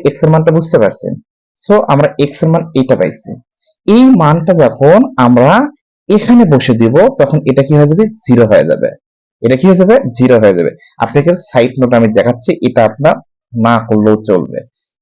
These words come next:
ঠিক আছে? এটা করতে হবে না, এটা আপনাকে করতে হবে না, এটা আমি আপনাকে দেখাচ্ছি। দেখেন আমরা এই যে অপশনটা আছে, মানে হরটা আছে, এই হরে যদি আমরা এই যে মানটা পালাম,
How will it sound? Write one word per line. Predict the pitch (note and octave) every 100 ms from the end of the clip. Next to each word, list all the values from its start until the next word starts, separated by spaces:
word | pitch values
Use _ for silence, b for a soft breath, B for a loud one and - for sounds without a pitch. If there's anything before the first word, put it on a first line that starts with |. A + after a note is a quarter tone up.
| _ D#3+
ঠিক | F#3+
আছে? | A3 - -
এটা | A#2 C3
করতে | - G3+ -
হবে | C#3+ G#2 F#2+
না, | F#2+ - _ A2
এটা | A#2 D3
আপনাকে | - - A2+ A#2+ A#2 D#3
করতে | - B2 - D3
হবে | B2+ A2 G#2 B2 C#3
না, | D#3+ A#2 - _ _ _
এটা | A2 A2+ F3
আমি | - A#2+ D#3 -
আপনাকে | A#2 A2 A#2+ A#2 A#2+ G#3+ C#4 - _ _ _ _ _ _ _ A#2 A2
দেখাচ্ছি। | A#2 A#2 F#3 - - A2 - _ _ _ _ -
দেখেন | B2+ G#3+ C4 C#4+ - _
আমরা | A2 B2 E3+
এই | F3+ - G#3+ B3
যে | B3 C4+
অপশনটা | - D3 - F3+ E3 D3
আছে, | A#2+ - C3
মানে | A#2 A2 F#2 -
হরটা | C3+ D3+ D#3+ E3
আছে, | F3 -
এই | - - C#3
হরে | B2+ - - A2 D3
যদি | D#3+ F#3 D#3 F3+ C4 _ _ _ _ _
আমরা | A2+ A2 G#2+ A#2+ D#3 C4+ -
এই | B2+ B2+ A#2+
যে | C3
মানটা | C3+ C3+ G3+ F#3+
পালাম, | B2+ A#2 C#3+